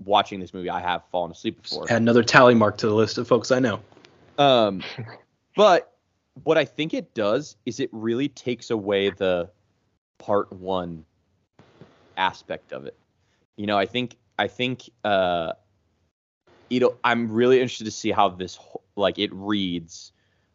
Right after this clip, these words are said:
Speaker 1: once part two is dropped, and I think there's gonna be a part three, like, as an entire, like, you know, if you think about the pacing of the overall story versus just the pacing of, like, this one movie, because I, I think it's just very uniquely paced with the way it, it kind of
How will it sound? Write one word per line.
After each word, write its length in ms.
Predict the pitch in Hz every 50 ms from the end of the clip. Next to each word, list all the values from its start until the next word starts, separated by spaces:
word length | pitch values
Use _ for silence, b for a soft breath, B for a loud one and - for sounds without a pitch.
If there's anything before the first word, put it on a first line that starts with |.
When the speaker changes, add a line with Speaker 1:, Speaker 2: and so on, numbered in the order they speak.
| _ -
Speaker 1:
once 300 | 92 95 98 92 87 -
part 260 | - - 101 90 -
two 200 | - - 107 104
is 120 | 98 90 87
dropped, 300 | - 95 90 87 - -
and 100 | 90 87
I 80 | 85
think 360 | 85 _ - 92 87 85 _ _ -
there's 180 | 92 90 85
gonna 140 | - 87 87
be 100 | 80 82
a 40 | 82
part 240 | - 90 - - _
three, 180 | - 95 87
like, 220 | 82 80 78 _ _ _
as 220 | - 98 98 87 95
an 140 | 95 90 87
entire, 400 | 87 87 - - - 92 82 -
like, 220 | - 104 98 95 -
you 60 | 104
know, 120 | 98 90
if 120 | 85 - -
you 60 | 92
think 160 | - 104 92
about 140 | 92 92 -
the 60 | -
pacing 340 | - - 98 87 - 101 95
of 100 | 90 80
the 140 | 92 87 - -
overall 420 | 95 92 87 92 90 90 85 85
story 380 | - - - 95 90 95 98 98
versus 440 | 85 95 90 - 92 87 - - _ _ _ _ _ _ _ _ _ _
just 240 | - 107 123 - -
the 80 | - 82
pacing 440 | - - 92 92 - - 95 90 87
of, 140 | 85 80
like, 220 | 87 85 78 - -
this 220 | 98 85 - -
one 240 | 90 90 90 90 87
movie, 300 | 85 85 82 85 107 113
because 480 | 110 113 - - 104 92 85 - - _ _ _ _ _ _ _ _ _ _ _ -
I, 220 | 113 143 - - 120
I 40 |
think 240 | 113 - - 151 151
it's 140 | 147 135 -
just 180 | 147 135 - 113
very 240 | 107 117 117 113
uniquely 600 | 104 98 104 104 101 98 101 101 98 - 107 101
paced 440 | 95 _ - 98 95 90 - - -
with 240 | 98 98 92 - -
the 80 | 101 92
way 280 | 90 92 90 90 90
it, 140 | 87 - - -
it 220 | 95 95 87 - -
kind 240 | - 98 95 92
of 140 | 90 85 82